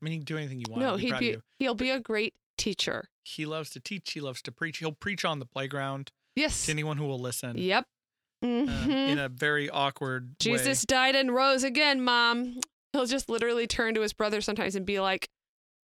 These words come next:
Speaker 2: "Levi, Jesus can do anything," and then just move on with whatever he's
Speaker 1: Yeah.
Speaker 2: doing.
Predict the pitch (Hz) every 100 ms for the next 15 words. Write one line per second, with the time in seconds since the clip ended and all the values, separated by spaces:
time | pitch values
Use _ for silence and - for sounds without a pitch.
0 | - 220 262 294 285 190 247 233 302 -
1 | 302 254 226 202 196 185 160 117 - 220
2 | 214 202 190 214 196 196 190 185 190 185
3 | 185 180 175 190 185 196